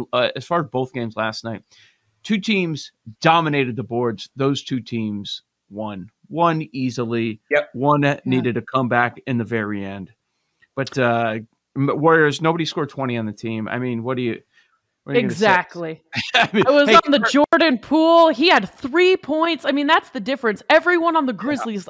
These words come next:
Speaker 3: I mean, everyone stepped up, and nobody really stepped <laughs> up for the Warriors.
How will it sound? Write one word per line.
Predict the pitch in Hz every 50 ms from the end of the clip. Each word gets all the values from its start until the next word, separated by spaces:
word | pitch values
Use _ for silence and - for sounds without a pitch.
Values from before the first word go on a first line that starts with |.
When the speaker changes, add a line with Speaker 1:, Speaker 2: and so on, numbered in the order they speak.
| -
Speaker 3:
I | 269 311 349
mean, | 330 330 302 277 - - -
everyone | 370 381 370 277 269 294 285 247 226 226 208 -
stepped | - - 226 202 196 - -
up, | 214 208 214 208 - - - - - _ -
and | 254 262 254 254
nobody | 254 302 330 277 285 277 269 247
really | 240 240 240 220 220 226
stepped | - - - 240 220 220 - -
<laughs> | 226 -
up | 294 311 - - - - - _ _ _ _ _ _ _ _
for | 233 262 -
the | 233 226 220
Warriors. | 220 220 233 240 240 240 226 226 233 220